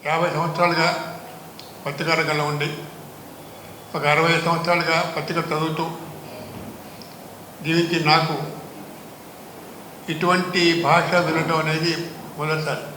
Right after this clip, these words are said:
అంటే వా-, రాజకీయాలు క్రమక్రమంగా క్షీణిస్తూ వచ్చినాయి,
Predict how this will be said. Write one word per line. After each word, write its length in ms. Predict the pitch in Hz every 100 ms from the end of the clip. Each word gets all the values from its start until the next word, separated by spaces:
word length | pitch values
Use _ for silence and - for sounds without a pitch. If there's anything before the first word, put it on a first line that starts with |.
| - - - - - - - -
అంటే 120 | 151
వా-, 480 | 147 143 143 - - - - - - - - -
రాజకీయాలు 420 | 135 143 156 165 160
క్రమక్రమంగా 600 | 151 151 151 160 160 160
క్షీణిస్తూ 480 | 156 160 160 156 160
వచ్చినాయి, 460 | 156 156 175 190